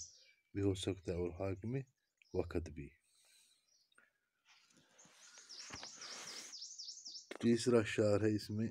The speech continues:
"मुझे पत्थर ही पत्थर दे दिए, दे दिए हैं, दे दिए हैं, अब इन हाथों को औजार का हुनर दे।" महबूब हकीकी से कहते हैं कि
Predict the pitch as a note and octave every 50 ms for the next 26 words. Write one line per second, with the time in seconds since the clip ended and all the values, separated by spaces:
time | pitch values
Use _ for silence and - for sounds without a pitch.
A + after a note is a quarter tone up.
0 | - - _ _ _ _ _ - A2+ A#2 A#2+ A#2 A2+ B2+ C3 C3 B2 A#2+ _ -
1 | A#2+ A2+ - - - C#3+ C3 B2+ A2+ A#2+ A#2+ A2+ - - A#2 - - - A#2 A2
2 | G2 F#2 G2+ G2 F#2+ E2+ F2 F#2 F2 F2 E2+ F2+ - - - _ _ _ _ _
3 | _ _ _ _ _ _ _ _ - - - _ _ - - - - - - -
4 | - - - - - - - - - - - - - - - - - - - -
5 | - - - - - - - G#2 G#2 G#2 G2+ F#2 F2 G2 G2 F#2+ F#2 F2 F#2 F#2
6 | F2 E2 E2 E2 - _ _ _ _ _ _ _ - G#2 G2+ F#2+ F2+ F#2+ F#2+ F#2
7 | F2+ F#2 F#2 F2+ E2+ - - _ _ _ _ _ - - _ _ - A#2 A2+ A#2+
8 | B2 A2 A2 - C#3+ C#3+ C#3 - - C3 A#2+ A2 - G2+ F2+ E2+ E2 E2+ - -
9 | _ _ _ - G2 G2+ G#2 G2+ F#2+ G#2 G2+ G2 F#2+ F2+ F2+ F#2 F2 E2+ F2 F2+
10 | F2+ F2+ E2 E2 E2 E2 E2+ E2 - - - - - - - - - - - -
11 | - - - - - - - - G2+ G#2 G#2+ G#2+ G#2+ A2 A2 G#2 - A#2 A#2+ A#2
12 | B2 A#2+ A#2 G#2+ - A#2 G#2+ - A#2 A2 G#2+ A2 A2+ G#2+ G#2+ G#2+ G#2 - - -